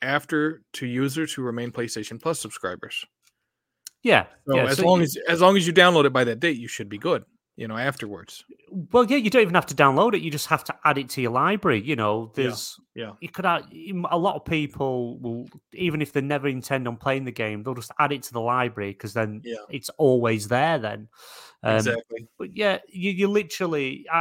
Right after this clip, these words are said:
Speaker 2: I, I, you're just gonna see any game, any of them P S Plus collection that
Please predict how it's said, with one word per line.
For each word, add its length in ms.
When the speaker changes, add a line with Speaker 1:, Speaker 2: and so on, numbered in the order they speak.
Speaker 2:
I, 380
I, 140
you're 120
just 200
gonna 160
see 460
any 200
game, 480
any 280
of 60
them 260
P 140
S 120
Plus 220
collection 560
that 120